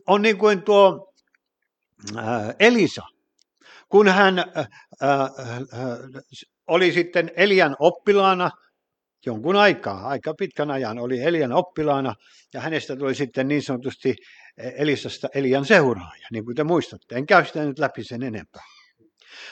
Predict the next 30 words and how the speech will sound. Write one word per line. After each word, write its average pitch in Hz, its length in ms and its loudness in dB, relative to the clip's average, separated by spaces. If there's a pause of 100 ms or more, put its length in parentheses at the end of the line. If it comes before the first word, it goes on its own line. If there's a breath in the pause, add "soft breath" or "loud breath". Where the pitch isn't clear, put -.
Mutta 202 220 0
kun 196 320 -2 (320 loud breath)
Elia 214 560 4 (320)
oli 175 180 2
sitten 180 340 2
lähdössä 190 460 4
pois, 214 640 2 (600)
niin 185 320 0 (360)
siellähän 180 380 0
kerrotaan 175 480 2
siitä, 160 380 -2 (960 soft breath)
minä 143 180 0
nyt 202 180 0 (180)
kerron 175 280 2
sen 160 160 -6
teille 151 220 -2
sen 139 260 -6
paikan, 147 320 -2
niin 135 100 -8
voitte 139 280 -6
sieltä 143 340 -6
tarkistaa, 143 500 -6
ette, 131 300 -8 (220)
ette 135 300 -14
ihan, 127 280 -10 (160)
ihan 120 200 -10
puhu 120 200 -10
omia. 117 180 -8 (140)
Kuitenkin 196 540 0 (400 loud breath)
siellä 165 480 2